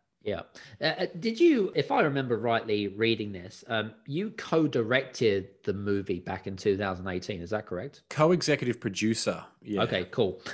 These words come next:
Speaker 1: So what would you say from the movie to the book? 'Cause, you know, there was a big difference, two thousand eighteen, nineteen thirty-one, thirty-six or whatever it is.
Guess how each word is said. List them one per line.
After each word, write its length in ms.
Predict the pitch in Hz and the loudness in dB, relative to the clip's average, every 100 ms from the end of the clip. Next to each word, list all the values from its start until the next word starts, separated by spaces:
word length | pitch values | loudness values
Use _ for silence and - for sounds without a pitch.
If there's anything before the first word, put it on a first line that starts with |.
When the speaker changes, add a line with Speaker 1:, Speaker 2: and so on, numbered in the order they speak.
| - - | -12 -16
Speaker 1:
So 380 | - 170 147 147 | 6 10 10 6
what 200 | 175 233 | 4 8
would 100 | 381 | 8
you 120 | 208 | 8
say 580 | 147 - 143 135 131 - - _ _ _ _ _ _ - | 4 8 10 10 8 2 -20 _ _ _ _ _ _ -20
from 320 | - 170 151 | 2 4 6
the 100 | 131 | 4
movie 920 | 127 135 175 233 190 131 113 113 110 | 4 6 6 6 2 2 4 2 0
to 140 | 110 117 | -4 -4
the 80 | 107 | 0
book? 300 | - 117 - | 2 2 2
'Cause, 320 | 107 - - _ _ | 0 -2 -14 _ _
you 100 | 139 | -4
know, 200 | 117 107 | 0 0
there 200 | 104 120 | 2 2
was 160 | 110 107 | 2 2
a 40 | |
big 220 | 104 110 | 0 2
difference, 400 | - 110 107 101 | 4 4 2 -6
two 140 | - 123 | -2 2
thousand 280 | 120 107 104 | 2 2 -2
eighteen, 340 | 98 110 101 | -4 -6 -4
nineteen 340 | 104 104 107 | -4 -4 -6
thirty-one, 1080 | 92 110 98 98 92 92 90 - 107 101 98 | -6 -2 -2 -2 -4 -6 -8 -12 -8 -6 -4
thirty-six 560 | 98 101 92 - 101 - | 0 0 -2 -2 -4 -2
or 40 | |
whatever 240 | 92 95 95 | -4 -2 -2
it 80 | 98 | -2
is. 180 | 98 | -4